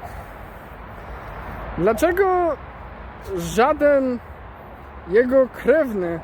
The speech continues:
z nim nie spędzał tego czasu? Ja rozumiem, że ludzie mogą nie mieć czasu z powodu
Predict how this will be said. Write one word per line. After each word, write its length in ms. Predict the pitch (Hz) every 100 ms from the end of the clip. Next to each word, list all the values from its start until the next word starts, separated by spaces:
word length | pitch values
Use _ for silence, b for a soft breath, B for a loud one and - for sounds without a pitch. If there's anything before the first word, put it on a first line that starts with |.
| - 156
z 120 | 160
nim 180 | 233 220
nie 100 | 208
spędzał 380 | - 233 214 202
tego 240 | 196 196
czasu? 460 | 190 175 - 196 254 - - - - - - - - - - -
Ja 100 | 214
rozumiem, 500 | 320 311 403 392 285
że 160 | 214 233
ludzie 580 | 240 226 240 226 214 196 -
mogą 280 | 170 220 226
nie 180 | 202 214
mieć 280 | 208 190 -
czasu 400 | 220 220 - 160
z 60 |
powodu 680 | - 180 190 180 180 175